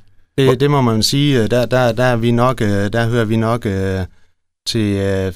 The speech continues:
Speaker 1: til, til den, øh, til, til den lave ende, øh, hvad, hvad der har været af kunstnere der. Øh, men, men det gjorde så bare, at, øh, vi kom i professionelle hænder, og vi, øh, det, det voksede vi jo også med. Så der var en, øh, stor grad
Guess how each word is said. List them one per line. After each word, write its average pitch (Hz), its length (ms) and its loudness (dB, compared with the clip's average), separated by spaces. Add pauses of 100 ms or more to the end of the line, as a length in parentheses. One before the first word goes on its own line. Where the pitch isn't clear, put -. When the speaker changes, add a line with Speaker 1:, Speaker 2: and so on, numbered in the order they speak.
Speaker 1:
til, 104 280 -4
til 107 200 -4
den, 101 200 -2
øh, 98 260 -4
til, 104 280 -6
til 104 160 -6
den 98 140 -4
lave 107 320 0
ende, 107 240 -2
øh, 95 220 -4 (140)
hvad, 101 200 -4
hvad 101 160 -4
der 101 60 -4
har 98 120 -2
været 110 140 2
af 107 80 0
kunstnere 110 380 -2
der. 95 200 -4 (640)
Øh, 98 460 0
men, 104 420 -2
men 101 120 -2
det 123 140 0
gjorde 131 260 2
så 110 140 -2
bare, 107 360 2
at, 92 100 -4 (240)
øh, 90 60 -6 (560)
vi 110 80 -2
kom 104 240 -2
i 101 80 0
professionelle 104 600 -2
hænder, 110 520 -2
og 101 220 -4
vi, 101 260 -2
øh, 95 260 -4 (500)
det, 120 160 0
det 113 140 0
voksede 110 340 0
vi 101 160 -2
jo 98 180 -4
også 104 420 -4
med. 110 180 0 (340)
Så - 140 -4 (540)
der 113 60 0
var 107 300 0
en, 95 140 -2
øh, 90 180 -4 (360)
stor 113 240 0
grad 104 300 -2